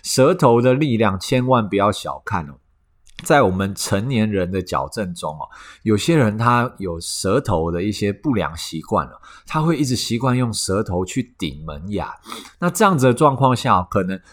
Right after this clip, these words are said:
就会造成我们的龅牙改不回来的状况哦。我们甚至还会设计一些装置去训练病患把舌头放在正确的位置，不要一直去顶门牙。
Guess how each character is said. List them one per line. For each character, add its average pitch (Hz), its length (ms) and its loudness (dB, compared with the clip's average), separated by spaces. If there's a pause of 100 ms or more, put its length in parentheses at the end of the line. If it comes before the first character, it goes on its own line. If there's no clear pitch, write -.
(120)
就 156 180 4
会 135 160 4
造 127 260 2
成 104 240 -2
我 90 140 -2
们 87 180 -6
的 98 120 -8
龅 98 340 2
牙 80 320 0
改 80 220 0
不 117 160 -2
回 92 160 -2
来 80 160 -4
的 82 100 -8
状 82 320 -6
况 78 240 -4
哦。 - 80 -20 (300)
我 123 60 -6
们 135 60 -2
甚 170 240 2
至 147 160 2
还 107 160 2
会 120 140 4
设 120 320 2
计 - 320 -6 (120)
一 151 80 -6
些 123 220 0
装 127 400 0
置 117 300 -2 (280)
去 - 120 -8
训 143 260 -4
练 127 220 2
病 117 240 -2
患 107 260 0
把 76 160 0
舌 120 280 -2
头 95 260 2 (240)
放 110 300 -2
在 101 180 -2
正 101 340 -2
确 92 220 -2
的 80 140 -6
位 85 180 -4
置， 78 320 -12
不 104 60 -4
要 104 200 2
一 127 80 -2
直 95 140 -6
去 113 140 -6 (120)
顶 76 280 -6
门 73 120 -12 (100)
牙。 92 180 -6